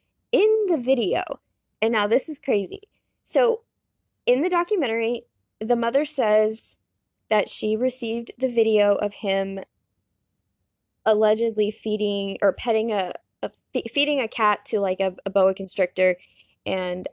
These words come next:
um, one of them were petting the boa constrictor. So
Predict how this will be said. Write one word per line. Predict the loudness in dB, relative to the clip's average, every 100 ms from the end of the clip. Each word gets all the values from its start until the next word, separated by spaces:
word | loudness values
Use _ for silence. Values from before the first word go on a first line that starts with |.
| -2
um, | 0 -2 -6 _ _ _
one | -2 -2
of | 0
them | 0
were | -2
petting | -2 -2 -2 -2 -6 -8 -12 _ _ _
the | -6 -4 -2
boa | 0 2 0
constrictor. | -4 -6 -8 -4 -6 -8 -20 _
So | _ 2 2